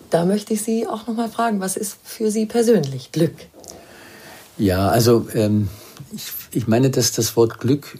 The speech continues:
Speaker 2: überstrapaziert wird und ich finde es fast gefährlich. Dieses Streben nach Glück macht eher unglücklich.
Speaker 1: Eher nach Zufriedenheit vielleicht?
Speaker 2: Zufriedenheit gefällt mir besser.
Speaker 1: Mhm.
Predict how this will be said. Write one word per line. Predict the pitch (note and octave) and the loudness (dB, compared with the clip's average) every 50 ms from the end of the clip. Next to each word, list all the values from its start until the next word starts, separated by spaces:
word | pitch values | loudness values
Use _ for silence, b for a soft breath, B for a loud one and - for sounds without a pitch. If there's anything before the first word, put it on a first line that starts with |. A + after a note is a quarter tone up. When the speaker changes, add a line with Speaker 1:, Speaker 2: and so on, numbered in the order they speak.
| - _ - | -20 _ -2
Speaker 2:
überstrapaziert | - B2+ A#2 A2 F#2+ - - - F#2+ - - E2 - - - G2 F#2 F2+ - - | -2 0 2 2 0 0 -2 -8 -8 -8 -6 -6 -6 -4 -4 -4 -4 -4 -4 -2
wird | G2 G2 G#2+ - | -2 -2 0 -2
und | A#2 G#2 | -2 -4
ich | F#2+ F#2 - | -4 -4 -2
finde | - G#2 G2 | -2 -2 -2
es | - | -2
fast | - G2+ G2 - | -2 -4 -4 -4
gefährlich. | - - - - F2+ F2 D#2+ D#2+ D#2+ D2+ - - B B B B B B B B B B _ - | -6 -10 -8 -4 -2 -2 -2 -2 -4 -6 -8 -10 B B B B B B B B B B _ 2
Dieses | B2 A2+ G2+ A2 G#2 | 2 4 4 4 2
Streben | - - - - - G#2 A2+ B2+ D3+ D3 D3+ C#3 A#2 G#2+ | 2 0 -2 -4 0 2 4 6 6 4 4 4 4 4
nach | A2 G#2+ G2+ - - - | 4 2 2 -2 -8 -10
Glück | - - A2 G2+ G#2+ B2 E3 E3+ - - - - D3 | -4 0 2 4 4 4 4 2 -2 -8 -12 -6 0
macht | A#2+ A2 A#2+ A#2 - - | 2 2 2 2 0 -2
eher | - A#2+ A2+ A2 | 0 2 2 2
unglücklich. | A#2 G2+ F2+ - C#2 - - - - - - - _ _ _ _ _ _ _ _ _ _ - - - - - - | 0 -2 -4 -4 -6 -6 -6 -8 -8 -10 -14 -20 _ _ _ _ _ _ _ _ _ _ -20 -20 -20 -18 -4 -2
Speaker 1:
Eher | E3 D#3 | -2 0
nach | D#3 D#3+ D#3 - | 0 -2 -2 -4
Zufriedenheit | - - D3 - - D#3+ D#3 D#3 G3+ A3 A3 A3+ A#3 A3 | -6 -8 -8 -6 -6 -6 -2 0 0 0 0 0 -2 -6
vielleicht? | - - - - - - - - - | -8 -16 -20 -20 -20 -20 -20 -14 -8
Speaker 2:
Zufriedenheit | - - A#2 - - C#3+ D#3+ F3 E3+ F3 - | -4 -2 0 2 4 4 4 4 4 2 -2
gefällt | - B2 - C#3 C3+ C#3 | -6 -2 0 0 0 0
mir | C3 A2+ | 0 -2
besser. | A2+ E2+ - - A2+ - - | 0 -2 -4 -4 -4 -6 -6
Speaker 1:
Mhm. | F#3+ F3 F#3 B3+ | -6 -6 -6 -8